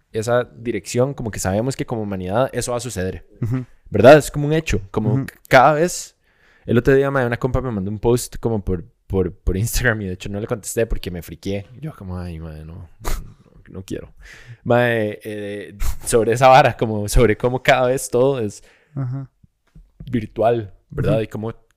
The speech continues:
Speaker 1: cómo todo siempre es llevado a que la interacción sea siempre, mae, en la virtualidad.
Speaker 2: Ujú.
Speaker 1: Siempre. Hacia,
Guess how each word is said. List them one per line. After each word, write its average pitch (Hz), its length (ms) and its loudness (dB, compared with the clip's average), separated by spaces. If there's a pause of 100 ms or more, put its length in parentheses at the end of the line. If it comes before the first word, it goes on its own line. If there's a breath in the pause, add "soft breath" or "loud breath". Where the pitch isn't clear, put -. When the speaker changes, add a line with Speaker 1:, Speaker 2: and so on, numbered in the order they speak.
(120)
Speaker 1:
cómo 117 200 0
todo 127 300 4
siempre 123 360 -4
es 117 80 -6
llevado 117 400 2
a - 160 -12 (160)
que 113 100 -2
la 98 80 -4
interacción 104 640 -8
sea 117 340 0
siempre, 110 640 -10 (120)
mae, 104 520 -4
en 117 200 -2
la 117 80 0
virtualidad. 90 680 -6 (200)
Speaker 2:
Ujú. 127 240 -6
Speaker 1:
Siempre. 92 480 0 (100)
Hacia, - 340 -8